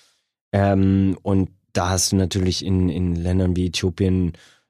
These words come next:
schon, äh, äh, Situationen gesehen oder Surroundings, wo du weißt,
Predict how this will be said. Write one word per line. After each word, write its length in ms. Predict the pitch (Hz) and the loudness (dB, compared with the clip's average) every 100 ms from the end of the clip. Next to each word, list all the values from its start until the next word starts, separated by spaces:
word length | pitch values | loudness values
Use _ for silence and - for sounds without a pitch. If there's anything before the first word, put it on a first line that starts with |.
| _ | _
schon, 320 | - 92 87 | 0 0 0
äh, 400 | - 90 87 80 | -2 -2 0 -4
äh, 420 | 60 80 78 64 50 - | -6 -10 -10 -14 -14 -6
Situationen 680 | - 101 98 - 101 101 | -2 0 0 2 2 4
gesehen 400 | 95 87 92 95 | 4 2 2 2
oder 180 | 92 92 | 2 0
Surroundings, 640 | 85 87 90 98 95 90 - | -2 0 0 2 2 0 -2
wo 60 | |
du 140 | 90 85 | 0 0
weißt, 420 | 87 92 - | 2 2 0